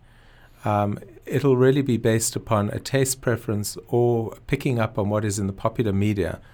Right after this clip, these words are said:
So antioxidants become the next big thing, so everybody adds antioxidants.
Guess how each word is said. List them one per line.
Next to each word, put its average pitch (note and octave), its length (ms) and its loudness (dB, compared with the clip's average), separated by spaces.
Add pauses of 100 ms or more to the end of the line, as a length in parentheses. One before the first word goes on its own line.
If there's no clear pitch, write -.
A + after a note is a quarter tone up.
(240)
So - 180 0
antioxidants A2+ 1000 2 (100)
become G#2 440 0
the G2 120 0
next G2+ 280 -2
big G2 240 -4
thing, A#2 260 -2
so - 140 -6
everybody G2+ 380 -2
adds F#2+ 240 0
antioxidants. F#2 800 -4